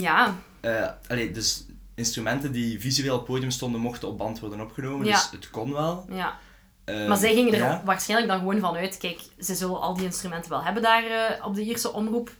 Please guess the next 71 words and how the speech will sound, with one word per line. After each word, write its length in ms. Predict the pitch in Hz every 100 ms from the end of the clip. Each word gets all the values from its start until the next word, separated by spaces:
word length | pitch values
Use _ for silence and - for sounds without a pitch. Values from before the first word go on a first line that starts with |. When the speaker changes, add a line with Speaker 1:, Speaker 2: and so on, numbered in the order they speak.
| -
Speaker 1:
We 80 | 190
gaan 40 |
Speaker 2:
Ja. 100 | 185
Speaker 1:
daar 120 | 185 180
niet 120 | 190
over 140 | 185
nadenken." 480 | 156 185 214 226 269 277 -
Speaker 2:
Maar 200 | 104 -
het 100 | -
is 140 | 104 110
nu 60 |
niet 140 | 104 95
zo 180 | 98
ver 180 | 104 101
om 120 | 98
dan 120 | 95 92
een 80 |
keer 120 | 87 87
naar 120 | 87
Groot-Brittannië 520 | 92 90 85 92 98
te 100 | 95
gaan, 160 | 87 85
Speaker 1:
Ik 60 |
Speaker 2:
denk 120 | 190
Speaker 1:
wou 140 | 196 156
het 80 | 196
Speaker 2:
ik. 60 |
Speaker 1:
net 100 | 233
zeggen, 400 | - 240 240 190
of 380 | - 233 - - -
er 120 | 208 202
zijn 160 | 196
nog 180 | 190 214
mensen 260 | 262 262 240
die 80 |
een 80 | 220
sax 220 | 214 196
gebruiken 400 | - 185 185 185
en 60 | 220
Speaker 2:
Ja. 60 | 233
Speaker 1:
een 60 |
saxofonist 460 | - 214 202 196 190
mee 120 | 190 180
hebben, 160 | 175
Speaker 2:
Ja. 40 | 170
Speaker 1:
vraag 200 | 160 190
dat 140 | 214
dan 100 | 220
gewoon 200 | 220 220
een 100 | 226 220
keer. 180 | 226 240
Maar 140 | - 196
Speaker 2:
Ja. 60 |
Speaker 1:
bon, 240 | 208 202 - - - -
ergens 300 | - 269 311
misschien 240 | 285 285 277
ook 80 |
wel 160 | 277 247
cool 160 | 262 277
dat 100 | 262
ze 40 |
het 80 | -
gewoon 160 | - 226
hebben 180 | 214 190
opgelost. 640 | 185 190 180 - - - -
En 100 | 190
Speaker 2:
Ja. 120 | 127
Speaker 1:
zoiets 200 | 208 202
hadden 200 | 202 190
van, 140 | 190
"Weten." 360 | 185 190 214 208